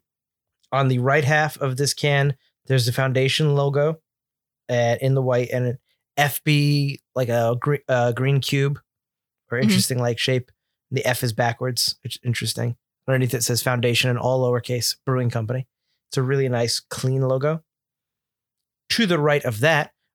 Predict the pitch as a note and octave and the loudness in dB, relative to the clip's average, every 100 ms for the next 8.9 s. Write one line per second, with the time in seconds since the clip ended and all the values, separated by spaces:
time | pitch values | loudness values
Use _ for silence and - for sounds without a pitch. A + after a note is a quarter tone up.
0 | - C#3+ C#3+ E3 E3 D#3 C3 C#3 D3 F#3+ | -2 0 2 2 2 2 4 4 4 2
1 | F#3+ F#3 G3 G#3 - D3+ C3 A#2 - F3+ | 2 2 2 0 0 0 2 0 0 -2
2 | F#3 B2 A#2+ A2+ C3 D#3 - - - A#2+ | -2 -6 -6 -4 -2 0 -2 -6 -6 -2
3 | G3 G#3+ G3 G#3 G3 - - - _ _ | -2 -2 -4 -4 -4 -6 -10 -10 _ _
4 | _ _ _ - B2 G#2 A2 A#2 D3+ D3 | _ _ _ -8 -6 -4 -6 -6 -4 -4
5 | - A#2+ B2+ A2+ B2+ C3 - - C3+ C3 | -2 -2 -2 -2 -2 -2 -4 -4 -2 -2
6 | B2 - A#2 B2 B2 A#2 A#2+ C3+ C3 - | -4 -4 -4 -2 -2 -2 -4 -4 -4 -8
7 | - _ _ _ _ - - - G1+ - | -18 _ _ _ _ -12 -12 -10 -14 -6
8 | - F4+ C#4 E3+ F3+ - G3+ F#3+ | -2 0 0 0 -2 -4 -2 -2